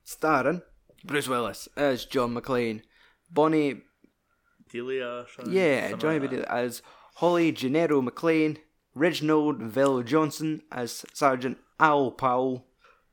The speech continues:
Speaker 1: Paul Gleason as Deputy Police Chief Jane, Jane?
Speaker 2: Jane Dwayne.
Speaker 1: Dwayne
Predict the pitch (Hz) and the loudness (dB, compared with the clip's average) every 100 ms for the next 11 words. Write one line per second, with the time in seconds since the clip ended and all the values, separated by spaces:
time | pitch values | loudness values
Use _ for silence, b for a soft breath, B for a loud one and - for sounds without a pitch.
0 | - 170 139 170 160 151 - 143 127 - | 2 4 4 2 0 -4 0 0 0 -6
1 | - - 175 170 139 143 139 190 - - | -18 -4 0 0 -2 -8 -4 -4 -6 -6
2 | 214 185 - 175 - - 190 180 170 151 | -4 -4 -6 -20 -14 -2 2 2 0 -2
3 | - _ - 139 165 180 - 117 110 - | -6 _ -2 0 2 -2 -12 -16 -14 -8
4 | 107 107 101 - _ B B B 117 110 | -8 -8 -14 -18 _ B B B -20 -8
5 | 127 127 147 147 139 | -2 2 4 2 0